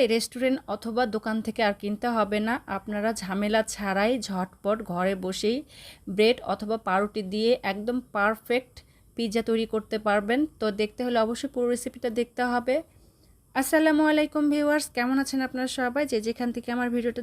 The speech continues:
দেখছেন, যারা আমার চ্যানেলটিকে এখনও সাবস্ক্রাইব করেনি, তারা অবশ্যই আমার চ্যানেলটিকে সাবস্ক্রাইব করে রাখবেন আর পাশে থাকা বেল বাটনটি on করে রাখবেন,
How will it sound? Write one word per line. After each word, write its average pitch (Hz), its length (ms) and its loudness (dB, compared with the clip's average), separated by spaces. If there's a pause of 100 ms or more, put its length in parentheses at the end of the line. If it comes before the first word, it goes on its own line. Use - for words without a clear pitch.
দেখছেন, 240 300 -2
যারা 208 140 0
আমার 208 180 -2
চ্যানেলটিকে 208 360 -6 (120)
এখনও 269 220 0 (100)
সাবস্ক্রাইব 247 380 -4 (100)
করেনি, 247 300 0
তারা 202 220 -4
অবশ্যই 220 260 -6
আমার 262 160 0
চ্যানেলটিকে 254 420 -2
সাবস্ক্রাইব 247 400 -4 (100)
করে 254 220 0
রাখবেন 254 220 -4 (360)
আর 233 120 0 (100)
পাশে 233 300 2
থাকা 262 260 0
বেল 226 200 6
বাটনটি 226 320 0 (160)
on 196 80 0 (100)
করে 214 140 2 (100)
রাখবেন, 214 260 0